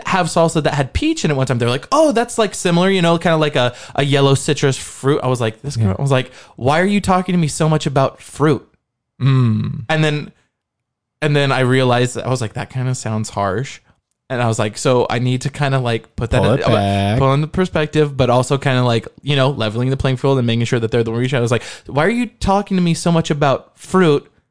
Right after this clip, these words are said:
Speaker 1: when that's what I do for my job?"
Speaker 2: Oh.
Speaker 1: And they were like, "What?" I was like, "I am an agricultural specialist."
Speaker 2: Whoa, you lied to them.
Speaker 1: Oh, yeah. Lie, lie, lie some
Speaker 2: Nice.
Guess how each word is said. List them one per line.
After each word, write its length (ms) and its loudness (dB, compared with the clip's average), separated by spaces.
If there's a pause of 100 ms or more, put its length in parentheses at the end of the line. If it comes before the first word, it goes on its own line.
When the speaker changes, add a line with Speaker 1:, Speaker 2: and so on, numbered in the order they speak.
(560)
Speaker 1:
when 420 2 (800)
that's 180 -2
what 140 2
I 80 2
do 240 2
for 160 0
my 140 2
job?" 560 0 (640)
Speaker 2:
Oh. 340 2
Speaker 1:
And 100 4
they 60 4
were 100 4
like, 160 0
"What?" 480 0 (200)
I 60 0
was 100 2
like, 260 -2
"I 140 0
am 180 0
an 160 0 (220)
agricultural 1040 0
specialist." 1000 -4 (220)
Speaker 2:
Whoa, 540 2
you 260 6
lied 380 2
to 140 -4
them. 320 -4 (100)
Speaker 1:
Oh, 160 4
yeah. 420 -4
Lie, 200 2
lie, 200 2
lie 240 4
some 120 2
Speaker 2:
Nice. 40 2